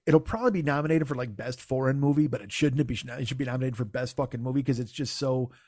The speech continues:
unbelievably great and over the top. And you watch it and you're just, and I'm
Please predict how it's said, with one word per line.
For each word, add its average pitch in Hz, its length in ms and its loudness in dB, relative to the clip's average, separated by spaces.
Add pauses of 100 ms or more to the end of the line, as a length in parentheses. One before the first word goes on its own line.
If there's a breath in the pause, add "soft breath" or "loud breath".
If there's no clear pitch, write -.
(400)
unbelievably 143 760 2
great 120 440 -6
and 131 120 -2
over 135 200 0
the 127 120 -4
top. 127 400 -2
And 127 100 -2
you 127 80 -2
watch 147 340 2
it 170 120 -2
and 139 100 0
you're 143 100 2
just, 131 120 -8 (100)
and 156 180 2
I'm 156 240 0